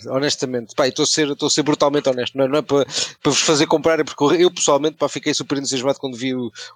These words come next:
os jogadores que iam, pá, que iam sair. Ahm, epá, e portanto, é, pá, é realmente do, é da comp-, é da competição que eu pessoalmente gosto mais. Ah, pá, portanto, onde, onde, onde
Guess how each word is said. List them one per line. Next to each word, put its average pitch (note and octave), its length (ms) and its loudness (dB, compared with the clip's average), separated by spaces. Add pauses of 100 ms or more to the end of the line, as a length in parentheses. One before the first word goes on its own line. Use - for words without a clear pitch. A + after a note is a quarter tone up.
os C3+ 100 -6
jogadores B2+ 340 0
que - 120 -4
iam, A#2+ 200 -4 (140)
pá, - 100 0
que - 140 -6
iam C3 80 -2
sair. A#2 280 -4 (440)
Ahm, C#3 640 0
epá, F3+ 240 0
e C#3 60 0
portanto, E3 680 -4
é, D#3+ 180 2
pá, D3 180 0
é D3+ 80 2
realmente E3+ 380 0
do, D#3+ 200 -6 (280)
é F3+ 100 2
da E3+ 100 2
comp-, F#3+ 180 -6
é F#3+ 120 4
da F#3+ 80 2
competição F#3 420 -2
que E3+ 80 -8
eu F3 80 -2
pessoalmente E3 380 0
gosto D#3 280 -2
mais. D#3 240 -4 (280)
Ah, B2+ 320 -2 (260)
pá, A2 180 -2 (120)
portanto, D3 380 -2
onde, D3 100 -4
onde, D#3 260 0 (640)
onde E3 300 0